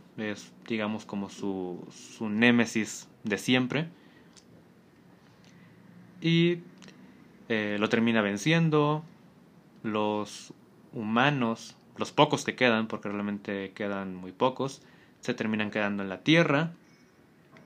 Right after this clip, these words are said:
Y nuestro protagonista, en, supongo que lo intentaban dejar como un mártir, eh, decide dejar a los demás humanos porque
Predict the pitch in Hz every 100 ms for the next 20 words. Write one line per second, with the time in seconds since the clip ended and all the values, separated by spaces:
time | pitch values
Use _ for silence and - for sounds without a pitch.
0 | - - - - _ _ _ _ _ -
1 | 139 147 151 147 123 - 110 107 104 117
2 | 147 - 123 117 120 - - 113 110 110
3 | 110 107 107 - - - - - - -
4 | - - - - - - - - 117 151
5 | 160 135 117 107 123 123 110 113 110 113
6 | 107 107 107 117 139 139 120 117 - -
7 | - - 113 104 101 98 98 98 95 90
8 | _ _ _ _ _ _ _ 117 104 -
9 | 123 123 120 113 104 101 - 104 98 139
10 | 147 - - - 110 104 104 104 104 123
11 | 123 120 120 - 110 - 107 104 101 101